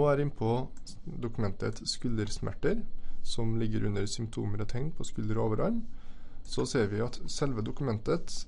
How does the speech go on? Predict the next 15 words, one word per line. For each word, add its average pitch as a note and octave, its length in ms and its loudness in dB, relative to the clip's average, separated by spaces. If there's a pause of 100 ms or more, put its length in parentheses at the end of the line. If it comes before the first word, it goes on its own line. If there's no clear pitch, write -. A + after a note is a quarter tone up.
(140)
er A2+ 300 0 (1300)
veldig A2+ 420 2
omfattende. - 560 -2 (320)
Det A#2+ 320 2
er B2 160 2
veldig B2+ 320 0
mye A#2 220 2
informasjon, F3+ 640 2 (100)
og C#3 300 2
det - 100 0
kan C3 160 0
være B2 240 2
vanskelig A#2 460 -2
å A#2 160 0
ha A2 100 -2